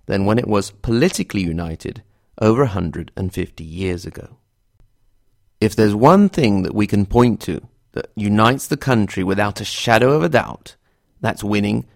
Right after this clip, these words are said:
the football, or soccer, World Cup. So, in nineteen eighty-two and two thousand and six, the more recent victories of the Italian national side,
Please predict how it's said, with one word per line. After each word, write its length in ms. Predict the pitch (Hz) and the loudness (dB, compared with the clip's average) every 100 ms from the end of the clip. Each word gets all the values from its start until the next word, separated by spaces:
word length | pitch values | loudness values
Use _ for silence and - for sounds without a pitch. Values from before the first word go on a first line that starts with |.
| _ | _
the 120 | 107 | -4
football, 580 | 104 131 - 107 107 151 - | 4 6 6 4 2 0 -4
or 320 | 95 - - | -4 -4 -8
soccer, 560 | - 147 151 - 104 131 _ | 2 4 4 2 -2 -4 _
World 400 | 113 104 107 123 | 4 6 4 0
Cup. 360 | 147 - _ - - _ _ _ _ | -4 -4 _ -20 -20 _ _ _ _
So, 400 | - 98 95 98 - _ _ _ | -8 -2 -2 -2 -8 _ _ _
in 160 | 110 107 | 0 2
nineteen 500 | 131 151 160 151 151 | 2 0 2 2 2
eighty-two 800 | 131 123 120 - 247 196 101 - _ _ _ | 0 0 -4 -2 2 2 2 -4 _ _ _
and 180 | 110 104 | -2 -2
two 200 | - 123 | 0 0
thousand 360 | 120 113 107 104 | 0 -2 0 0
and 140 | 101 | 0
six, 640 | - 262 233 - - - _ | 0 0 0 -2 -12 -14 _
the 120 | - 208 | -2 2
more 220 | 107 113 | 4 4
recent 380 | 139 196 202 - | 2 2 0 2
victories 460 | 98 - 104 95 | 0 0 -2 0
of 80 | 95 | -2
the 100 | 98 | -4
Italian 380 | - 117 113 120 | 0 0 2 2
national 400 | 185 202 143 110 | 2 2 0 0
side, 520 | - 95 95 92 95 | 0 0 0 -2 -6